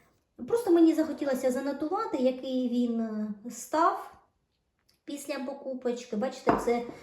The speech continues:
ось мені здається, вже це моїх два листочки, які, е, є у нього. Бачите, тут трошечки ще нема у тієї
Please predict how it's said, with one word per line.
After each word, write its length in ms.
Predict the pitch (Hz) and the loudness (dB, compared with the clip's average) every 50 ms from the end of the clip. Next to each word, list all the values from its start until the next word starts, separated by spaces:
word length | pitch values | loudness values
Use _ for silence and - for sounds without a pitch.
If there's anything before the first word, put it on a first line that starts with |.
| - - | -12 -8
ось 140 | - 233 226 | -6 -4 -2
мені 200 | 240 233 233 220 | 0 0 0 0
здається, 400 | 202 208 240 277 294 294 - 220 | 2 4 4 4 4 2 0 0
вже 240 | 202 190 208 233 233 | 0 0 0 0 -2
це 220 | 226 - - 226 | -2 -2 -4 -4
моїх 400 | 220 233 240 226 202 175 160 - | -2 0 0 0 0 -2 -4 -4
два 320 | 196 190 196 208 196 196 196 | -4 -2 -2 0 0 -2 -2
листочки, 580 | 220 220 220 220 - 262 302 - - - - | -4 -4 -4 -4 -6 -6 -6 -8 -8 -8 -4
які, 600 | 214 208 208 208 208 - - 233 220 220 214 214 208 - - - - _ _ - | -2 0 0 0 0 -2 -4 -4 -4 -2 -2 -4 -6 -8 -18 -20 -20 _ _ -10
е, 260 | 196 190 190 202 202 208 208 202 214 214 | -8 -6 -4 -4 -2 -4 -4 -4 -2 0
є 500 | 202 190 196 208 226 220 226 254 285 339 - - | 2 2 4 4 2 2 2 2 0 -4 -8 -12
у 80 | - 285 | -12 -10
нього. 360 | 262 269 285 277 262 262 247 | -8 -6 -4 -2 -2 0 0
Бачите, 340 | 233 262 254 - - - 220 | 0 0 0 -2 -4 -6 -4
тут 240 | 208 240 220 - - | -4 -4 -6 -4 -2
трошечки 600 | - 226 214 208 208 - 196 - - - 214 202 | 0 2 2 2 0 0 -2 -4 -4 -4 -4 -4
ще 220 | 202 - - 208 | -2 -2 0 0
нема 380 | 208 208 214 208 196 190 202 - | 2 4 4 4 2 0 0 -4
у 60 | 208 | -6
тієї 600 | 202 - 208 202 202 208 202 190 190 190 185 185 | -6 -2 0 2 2 4 4 4 2 0 -2 -4